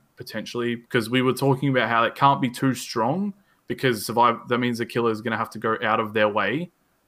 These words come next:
to definitely remove the totem because, uh, you know, it's gonna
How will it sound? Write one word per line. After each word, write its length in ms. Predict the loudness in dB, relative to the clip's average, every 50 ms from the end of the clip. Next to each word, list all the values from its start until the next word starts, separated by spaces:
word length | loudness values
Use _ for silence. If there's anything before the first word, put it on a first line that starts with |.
| _ -8
to 400 | -4 -2 -2 -2 -2 -4 -6 -10 _ _ _ _ _ _ _ _ _
definitely 600 | -2 -2 -2 -2 -4 -6 -4 -4 -4 -4 -6 -6 -10 _ _ _ -8
remove 380 | -4 -2 0 0 0 0 -2
the 100 | -2 -4
totem 560 | 0 0 2 2 2 2 0 0 -2 -4 -6 -12 _ _ _ _ _ _ _
because, 720 | -2 -2 0 0 0 0 0 -4 -6 -8 -8 -8 -10 -12 -14 _ _ _ _ _ -4
uh, 320 | -2 -2 0 -2 -2 -2 -2
you 100 | 0 0
know, 200 | 2 0 0 -2 -4 _ _ _ -6
it's 100 | -4 0
gonna 400 | 0 2 2 4 2 0 -2